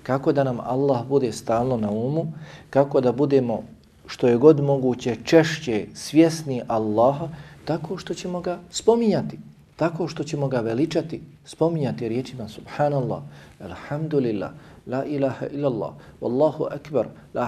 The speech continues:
hawla, Wa la quwwata illa billah i drugim zikrovima, propisanim zikrovima kojima ga je spominjao i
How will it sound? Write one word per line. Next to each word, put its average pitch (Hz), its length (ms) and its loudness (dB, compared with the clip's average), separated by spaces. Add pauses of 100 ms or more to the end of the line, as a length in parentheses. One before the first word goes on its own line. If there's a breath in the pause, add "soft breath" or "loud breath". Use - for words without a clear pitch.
hawla, 147 320 0
Wa 117 100 -4
la 147 160 0 (100)
quwwata 151 420 2
illa 151 260 -2
billah 151 360 -2
i 190 80 -2
drugim 233 360 -2
zikrovima, 196 720 2 (680 loud breath)
propisanim 160 720 4
zikrovima 160 680 2
kojima 202 420 4
ga 139 140 2
je 151 280 2
spominjao 139 880 0
i 180 180 -2